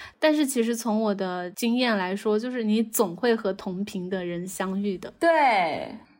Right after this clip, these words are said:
Speaker 2: 你发现其实任何一条你以为少有人走的路，你都有同伴，你都会遇到同路人，甚至是路上人还不少。<laughs> 我们分享过好几次的就是 Be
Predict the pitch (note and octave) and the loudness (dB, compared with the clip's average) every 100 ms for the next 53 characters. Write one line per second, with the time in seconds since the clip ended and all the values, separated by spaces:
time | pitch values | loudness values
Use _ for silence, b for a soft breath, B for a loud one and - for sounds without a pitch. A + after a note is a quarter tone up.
0 | - G3+ F#3+ D#4 E4 D4 C4+ C#4 D#4+ C#4 | -8 -4 2 2 4 2 2 0 2 4
1 | A#3 G3 G3 A3 D#3+ E3 F3 - F#3 G3 | 4 2 2 2 4 4 4 0 2 4
2 | C4+ G3+ D3 D#3 E3 G#3 - G#3+ F#3 F3 | 6 6 4 4 2 0 2 4 4 2
3 | G#3 G#3+ B2+ D#3 F#3+ F3+ E3 C4+ D4+ F#3+ | 0 -2 -2 0 -2 -2 0 4 4 2
4 | D#3 D3 D#3+ - - B B B G3+ B3 | -4 0 0 0 -10 B B B 0 4
5 | C#4+ A#3 A3 G#3+ F3 D#3+ E3 D#3+ F3 F#3 | 6 4 4 2 2 2 0 -2 2 2
6 | D#3 B2 A2+ - _ _ - - B3+ A3+ | 2 0 -4 -10 _ _ -20 -4 2 2
7 | F3+ E3 G3 F#3 F#3 B B B A#3+ G3 | 2 -2 -2 -2 -2 B B B 2 4
8 | E3 F3+ F#3 A3+ - F#3+ - A#3 - C#4+ | 4 2 2 2 2 0 0 -2 -2 -6
9 | - - A#3 A3+ B3+ D#4 D4 A3 - G3+ | -8 0 2 2 2 2 2 2 2 2
10 | A#3+ F3+ - G#3+ G#3 A3+ A3 G3+ F#3+ B | 2 -2 -2 -2 2 2 2 0 -2 B
11 | B B A3 G#3 | B B 0 0